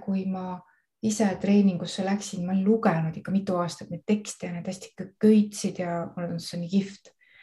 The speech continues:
Et selles mõttes ma arvan, et, et mingil määral,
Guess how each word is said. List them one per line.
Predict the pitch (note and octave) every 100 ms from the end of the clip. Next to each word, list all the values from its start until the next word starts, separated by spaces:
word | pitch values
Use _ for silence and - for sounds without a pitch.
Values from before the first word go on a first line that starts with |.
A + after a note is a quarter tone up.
| - _ _ -
Et | -
selles | - G3+ G#3
mõttes | G3 F#3 G3
ma | F#3 G3
arvan, | G#3+ G3 F3+
et, | F3 G#3 -
et | E3+
mingil | F#3+ G#3+ G#3+ G#3 F3+
määral, | F3+ G3 G#3 G3+ F3+ E3+